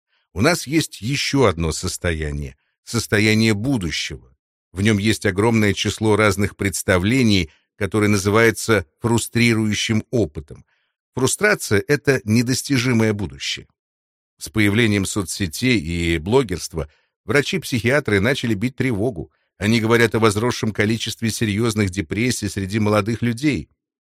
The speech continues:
Дело в том, что люди смотрят на блогеров, на ту жизнь, которую они демонстрируют, и впадают в депрессию. "А почему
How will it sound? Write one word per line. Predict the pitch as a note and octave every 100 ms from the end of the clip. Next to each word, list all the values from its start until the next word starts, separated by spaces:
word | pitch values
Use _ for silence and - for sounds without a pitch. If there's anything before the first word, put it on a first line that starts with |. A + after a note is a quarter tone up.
| _ _ _
Дело | F2+ B2 A#2+
в | A2
том, | C3 A#2+
что | - G#2
люди | A#2 A#2+ F2+
смотрят | - A2+ B2 G2 F#2
на | F2
блогеров, | G2 B2 G#2+ E2 D2 _ _ _ -
на | A#2
ту | A2+ C3+
жизнь, | A2+ D3+ C3+ A2
которую | G#2+ G2+ C3 A#2+ B2
они | A2+ A#2 C3
демонстрируют, | A2+ A2+ A2+ - C#3 C#3 F2+ C2+ - _ _
и | -
впадают | F2+ - G2+ F#2+ G#2+ A#2 G#2+
в |
депрессию. | F2+ G#2 - G#2 G2 - C#2 C2
"А | -
почему | - C#3 - F3 G3